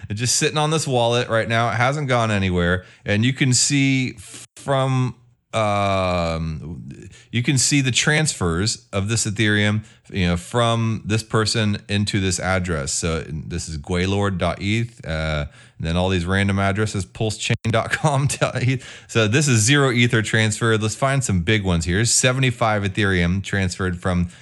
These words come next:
the Horizon Bridge Exploiter two. Huh. Okay, so I guess he's got a couple of accounts.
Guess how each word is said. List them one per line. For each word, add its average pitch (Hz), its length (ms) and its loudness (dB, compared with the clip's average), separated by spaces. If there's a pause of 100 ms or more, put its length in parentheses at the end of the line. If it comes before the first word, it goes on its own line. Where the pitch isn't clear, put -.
(120)
the 80 120 -8
Horizon 104 440 0
Bridge 98 280 0
Exploiter 85 480 -2
two. 82 600 -4
Huh. 80 260 -8 (400)
Okay, 95 260 0
so 110 160 2
I 107 80 4
guess 139 220 2
he's 127 100 2
got 123 160 2
a 110 60 0
couple 123 320 0
of 101 100 2
accounts. 113 560 -2